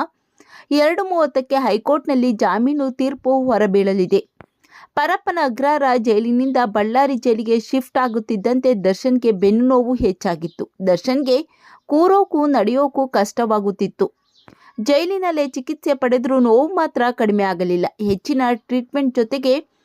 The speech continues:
ಸರ್ಜರಿ ಅಗತ್ಯವಿದೆ ಎಂದು ವೈದ್ಯರು ವರದಿ ನೀಡಿದ್ರು. ಬಳಿಕ ಹೈಕೋರ್ಟ್ ನಟ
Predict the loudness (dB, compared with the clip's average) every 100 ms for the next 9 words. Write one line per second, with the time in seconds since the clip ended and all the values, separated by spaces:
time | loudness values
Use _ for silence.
0 | _ _ _ -6 -2 -2 -2 -4 -2 -2
1 | -4 -6 -6 -4 -2 0 0 0 0 0
2 | -2 0 2 2 0 0 0 0 0 -2
3 | -4 -4 -2 -2 0 0 -2 -4 _ _
4 | _ _ _ -4 -2 -2 -4 -4 -6 -2